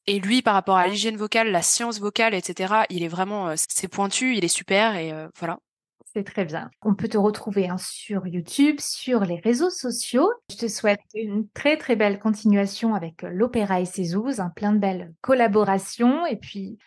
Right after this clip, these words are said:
Speaker 2: de belles auditions et une belle carrière de chanteuse lyrique, hein. J'espère te réinviter dans quelques années pour, euh,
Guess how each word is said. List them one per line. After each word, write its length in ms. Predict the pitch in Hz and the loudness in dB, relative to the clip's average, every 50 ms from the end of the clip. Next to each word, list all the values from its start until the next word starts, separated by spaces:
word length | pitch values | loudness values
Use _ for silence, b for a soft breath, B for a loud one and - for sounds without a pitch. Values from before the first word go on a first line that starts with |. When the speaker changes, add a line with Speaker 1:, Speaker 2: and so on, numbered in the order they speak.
| b | b
Speaker 2:
de 100 | 175 190 | 0 2
belles 360 | 180 180 233 247 262 226 226 | 4 4 4 4 2 2 2
auditions 680 | 247 220 202 208 202 - - - - 208 208 220 233 240 | 2 2 2 -2 -4 -6 -8 -4 0 0 2 4 4 2
et 280 | 220 180 170 175 175 - | 2 0 -4 -8 -10 -10
une 220 | - 180 185 185 | -8 -6 -4 0
belle 180 | 170 202 226 233 | 0 0 0 0
carrière 600 | - 220 202 185 196 202 196 196 196 196 - 190 170 | -2 -4 -4 -4 -4 -2 0 0 0 -2 -4 -8 -12
de 160 | 160 - 180 | -10 -10 -10
chanteuse 420 | 165 - 196 185 180 220 214 180 | -8 -4 -6 -4 -2 -2 -4 -2
lyrique, 360 | 180 180 170 180 220 320 320 269 | -2 -2 -2 -2 -2 -2 2 2
hein. 80 | 240 | 2
J'espère 400 | 214 - 185 - - - 196 - | 2 2 -6 -8 -8 -8 -10 -8
te 100 | - 190 | -8 -2
réinviter 540 | 185 208 214 220 202 208 208 - - 247 247 | 2 4 4 4 4 2 0 2 2 2 4
dans 160 | 196 190 190 | 4 2 0
quelques 420 | - - 320 370 370 - 330 226 240 | 2 0 -2 0 2 0 2 2 4
années 320 | 220 202 196 220 277 - _ | 4 4 4 4 2 -4 _
pour, 200 | - - - - | -18 -14 -12 -12
euh, 140 | - - | -12 -12